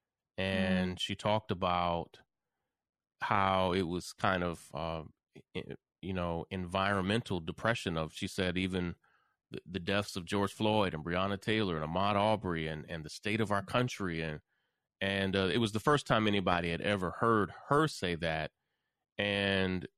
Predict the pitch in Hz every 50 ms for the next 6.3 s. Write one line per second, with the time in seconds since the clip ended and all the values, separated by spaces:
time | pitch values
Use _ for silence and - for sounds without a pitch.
0 | _ - 90 92 110 110 113 107 104 110 101 - 101 104 - - _ 98 - _
1 | - 131 151 156 - - 80 65 62 - _ - 85 82 80 80 80 80 80 78
2 | 80 _ _ _ _ _ _ _ _ _ _ _ _ _ _ - 117 113 - -
3 | - 107 95 92 87 90 90 87 87 80 - - - - _ - 95 92 90 85
4 | 90 85 85 - - - 107 101 104 101 95 - - 92 92 87 87 82 82 80
5 | 80 80 82 85 85 85 85 82 82 80 78 76 76 71 - 87 90 90 - -
6 | - 90 82 - _ -